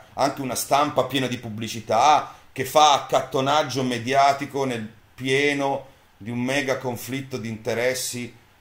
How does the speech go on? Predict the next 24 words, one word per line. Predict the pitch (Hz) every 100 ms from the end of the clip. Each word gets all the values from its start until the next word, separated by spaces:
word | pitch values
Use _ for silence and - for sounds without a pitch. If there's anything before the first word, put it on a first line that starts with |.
| _ -
che | 110
va | 110 120
avanti | 120 110 123 120 117
da | 107 107 120
anni | 127 120 120 120 - -
e | 98
non | 98
sta | - 110
più | -
in | 101
piedi, | 95 120 113 85 92 101
perché | - -
fino | - 113
a | 101
che | 117
funzionava | 107 107 110 107 127 117
un | 101
senso | - 117 107
ce | 107
l'aveva, | 101 107 95
ma | 98
adesso | 107 123 - 113
è |
indifendibile. | 113 107 101 107 104 98 123 101 92 92 92